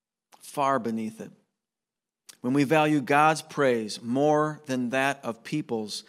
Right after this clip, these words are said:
just watch the courage and the confidence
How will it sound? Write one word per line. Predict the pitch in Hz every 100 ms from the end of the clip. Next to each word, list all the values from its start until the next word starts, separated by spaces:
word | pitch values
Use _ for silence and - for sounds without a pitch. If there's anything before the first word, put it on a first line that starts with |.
| - _
just | 107 139 160 -
watch | 117 131 151 107 - -
the | 120
courage | - - 170 175 165 - - _ _ _ _ _
and | 123 117
the |
confidence | 110 - 156 160 - 143 135 - -